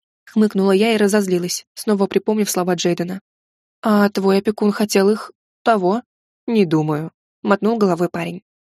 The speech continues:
«Он хоть и тот ещё гад, но к таким мерам прибег бы в крайнем случае». «Значит, запугивал», кивнула я. «Это он умеет», согласился Терн.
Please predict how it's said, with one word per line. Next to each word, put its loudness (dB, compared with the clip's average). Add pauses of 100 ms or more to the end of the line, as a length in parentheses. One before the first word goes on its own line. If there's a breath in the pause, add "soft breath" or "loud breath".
(120)
«Он 4
хоть 0
и 6
тот -2
ещё 0
гад, -8 (140)
но 4
к -14
таким 2
мерам 0
прибег 2
бы -2
в -6
крайнем 0
случае». -10 (540)
«Значит, 0
запугивал», -2 (280)
кивнула -2
я. -2 (520)
«Это 2
он 0
умеет», -6 (340)
согласился 0
Терн. -6